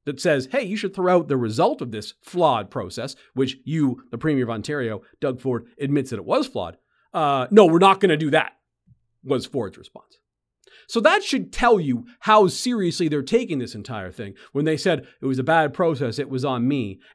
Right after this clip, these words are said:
and then they're not willing to revisit the result of said bad process.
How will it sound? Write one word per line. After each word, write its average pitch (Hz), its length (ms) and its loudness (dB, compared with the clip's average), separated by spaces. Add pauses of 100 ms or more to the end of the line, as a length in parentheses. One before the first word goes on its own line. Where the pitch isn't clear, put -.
and 190 200 6
then 180 120 6
they're 165 160 4
not 175 420 4
willing 156 360 2
to 135 440 -4 (500)
revisit 170 540 2
the 139 80 0
result 127 480 4
of 139 120 -4
said 135 220 0
bad 120 240 -4
process. - 400 -14